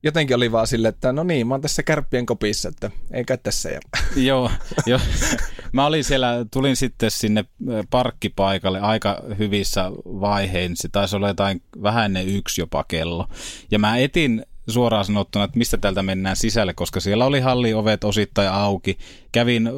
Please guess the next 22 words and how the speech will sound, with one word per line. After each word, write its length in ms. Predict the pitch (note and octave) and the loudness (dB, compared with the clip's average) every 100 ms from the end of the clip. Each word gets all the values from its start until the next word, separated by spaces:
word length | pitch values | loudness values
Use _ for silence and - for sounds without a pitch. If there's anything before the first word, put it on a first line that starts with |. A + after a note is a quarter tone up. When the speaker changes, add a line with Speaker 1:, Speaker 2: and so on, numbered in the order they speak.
| A#2+ | 2
Speaker 2:
vanhan 400 | B2 A#2 A2 F#2+ | 2 4 0 0
pukukopin 580 | G#2 G#2+ G2+ G2 G2 E2+ | 0 0 0 0 -2 0
puolella, 440 | G#2 G#2 F#2+ F#2 | 2 2 2 0
siellä 200 | - F#2+ | 0 -2
oli 80 | F#2+ | -2
tosi 280 | - A2 A#2 | 0 2 2
pahasti 380 | F2 F#2 F2+ F#2 - | 2 0 0 -2 0
työmaat 460 | G#2+ G#2 F#2 E2 - | 2 2 2 -2 -2
kesken 440 | - F#2 - F#2+ F2 | -2 0 0 0 -2
ja 80 | |
mä 160 | E2+ F#2+ | -2 0
mietin, 320 | G#2 A2 G2+ | 2 2 0
että 140 | F2+ A2+ | -2 0
mistä 380 | C3+ B2+ G#2 | 2 2 0
täältä 300 | - F2+ E2+ | 0 -2 -2
mennään 380 | E2+ F2 E2+ E2+ | -4 -6 -6 -4
sisälle. 320 | F2+ F2+ F2 | -2 0 -2
Mä 320 | E2+ A#2+ C4+ B3+ | 0 2 2 2
en 100 | G2+ | 2
tietenkään 480 | G#2+ G#2+ G2 F#2+ | 0 0 0 0
suomalaisena 640 | F2+ G#2+ G#2 F#2 F2 E2+ E2+ | 2 2 2 2 0 0 0
soita 380 | - A2+ A2+ | 2 2 2